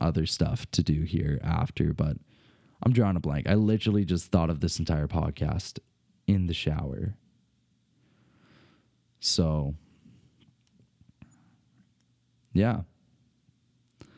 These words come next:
I mean, a lot of this ties in with entrepreneurship and running a business. Like, it's, entrepreneurship is one of those things where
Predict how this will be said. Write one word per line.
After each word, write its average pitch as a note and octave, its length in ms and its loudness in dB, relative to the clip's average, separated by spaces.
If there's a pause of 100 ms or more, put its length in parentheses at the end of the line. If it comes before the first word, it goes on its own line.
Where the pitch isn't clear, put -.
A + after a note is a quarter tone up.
(760)
I A2 100 4
mean, A2 220 2 (340)
a A2+ 40 4
lot A2 240 0
of A#2 80 -2
this A2+ 240 -2
ties F2+ 320 0
in F2 220 0
with D#2 640 -4 (2250)
entrepreneurship F2 880 2
and F2 240 2
running D#2+ 220 0
a D2+ 60 -2
business. - 500 -4
Like, D2+ 260 -2
it's, - 480 -2 (2000)
entrepreneurship C3 680 2
is G#2 140 -2
one G2 120 4
of F#2+ 60 2
those F2+ 200 0
things E2 340 0
where D#2+ 380 0